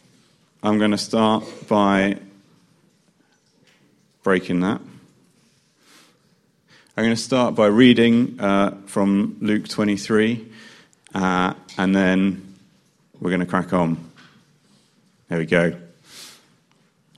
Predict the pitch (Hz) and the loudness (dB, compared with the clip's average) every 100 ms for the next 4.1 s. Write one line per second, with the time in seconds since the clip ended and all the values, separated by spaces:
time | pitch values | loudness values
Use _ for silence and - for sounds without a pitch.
0 | - - 101 110 110 104 101 - 120 117 | -14 -4 0 2 2 0 0 2 4 6
1 | 110 107 - - 92 87 98 95 95 92 | 6 4 0 0 -2 0 -2 2 2 0
2 | 98 95 87 101 104 113 - 92 90 82 | 0 -2 0 0 0 -2 -4 -6 -4 -4
3 | 95 98 92 95 92 - 104 123 - - | 0 0 0 0 0 0 0 0 -6 -12